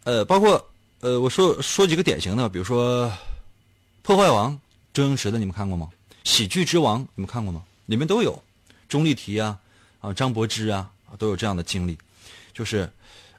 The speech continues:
呃，两个人呢，就是在家里面，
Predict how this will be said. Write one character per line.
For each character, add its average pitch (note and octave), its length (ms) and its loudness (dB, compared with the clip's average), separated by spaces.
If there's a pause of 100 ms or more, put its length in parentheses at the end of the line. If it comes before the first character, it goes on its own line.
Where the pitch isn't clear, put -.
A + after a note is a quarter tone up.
呃， A2+ 80 -2
两 F#2+ 180 0
个 B2 80 2
人 G2+ 140 2
呢， G#2+ 240 -2 (260)
就 G2 160 -14
是 E2+ 560 -8 (180)
在 C3+ 140 0
家 B2 180 2
里 A2+ 80 0
面， D#2+ 220 -4